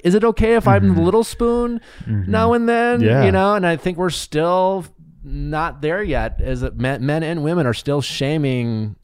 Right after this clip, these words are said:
Speaker 1: you know, what, you know, 'cause we still, like, we want to break down those, it, it feels like, and I would love your thoughts, like, we're trying to, like, break down the stigma of, like, what it means to be masculine, right?
Speaker 2: Mm-hmm.
Speaker 1: Um,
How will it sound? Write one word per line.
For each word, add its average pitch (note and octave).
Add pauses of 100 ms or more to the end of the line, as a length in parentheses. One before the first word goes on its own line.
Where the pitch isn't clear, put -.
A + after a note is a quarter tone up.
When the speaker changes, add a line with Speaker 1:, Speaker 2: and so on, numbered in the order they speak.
Speaker 1:
you A#2+
know, A#2
what, A#2
you B2
know, A2+
'cause A2
we B2
still, D3
like, B2+ (640)
we B2+
want C#3+ (240)
to C3
break C3
down C3
those, A2+ (560)
it, B2+
it C3
feels F3
like, G#2
and A2
I A2+
would A#2
love A#2+
your A2+
thoughts, G#2
like, G#2+ (300)
we're A#2
trying D3+
to, B2+
like, A2+
break B2
down A2+
the G#2
stigma A2
of, G2
like, G2+
what G#2+
it F2
means G#2
to -
be G2+
masculine, F2+
right? G2+
Speaker 2:
Mm-hmm. -
Speaker 1:
Um, F2+